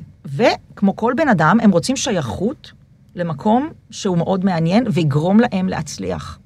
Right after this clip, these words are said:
זאת אומרת, איש מכירות יבוא ויבחן את הביזנס שלכם. אנשי, אנשי מכירות שאני שולחת ל-, ל-, לארגונים,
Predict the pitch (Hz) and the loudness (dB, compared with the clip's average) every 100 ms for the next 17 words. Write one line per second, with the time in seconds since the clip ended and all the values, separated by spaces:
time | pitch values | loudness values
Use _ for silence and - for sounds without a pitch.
0 | - _ _ - - - 202 185 - 240 | -20 _ _ -20 -20 -6 -4 -4 -6 -10
1 | 349 302 214 233 185 170 226 - 170 226 | -6 0 2 4 4 4 2 2 0 2
2 | 254 330 339 180 156 - 151 147 - - | 0 -4 -8 -6 -6 -8 -10 -12 -16 -20
3 | - - - - 170 190 - - 196 233 | -20 -20 -20 -16 -10 -6 -6 -6 -2 -2
4 | - 226 220 220 196 - 190 202 233 185 | 0 0 2 2 2 0 -2 -2 -4 -4
5 | 170 - 160 170 - _ 165 - 147 131 | -8 -8 -12 -12 -12 _ -12 -8 -6 -2
6 | 170 165 233 | 2 6 4